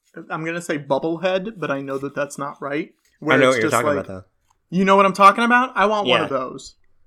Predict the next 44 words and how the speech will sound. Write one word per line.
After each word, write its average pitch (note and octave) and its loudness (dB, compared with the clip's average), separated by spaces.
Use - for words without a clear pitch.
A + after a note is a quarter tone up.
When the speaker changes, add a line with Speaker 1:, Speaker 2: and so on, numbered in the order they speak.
Speaker 1:
I'm D#3+ 0
ready D3+ -2
for C#3+ -10
that. C3 -8
I'm C#3+ -10
fine C3+ -8
with C3+ -14
it. C3+ -4
I'm C#3+ -10
okay C3+ -8
with C#3 -8
the C#3+ -8
weird C3+ -8
looks. - -12
I G#3+ 2
like A#3 -2
to A#3+ -10
think A3+ -8
I G#3 -6
will G3+ -2
be G3+ -12
fine G3 -12
with F#3+ -14
not F#3 -12
doing F#3+ -8
a F#3 -12
mask F#3 -8
by F#3+ -2
the F#3 -4
end F#3 -8
of F3+ -12
the F#3+ -6
year F#3 -8
or G3 -6
whatever, F#3+ -6
but D3 -4
who D#3+ -8
knows? C#3 -10
And D#3+ -4
I D3 0
think C#3 -8
that C#3 -4
having D3 -6
a C3+ -8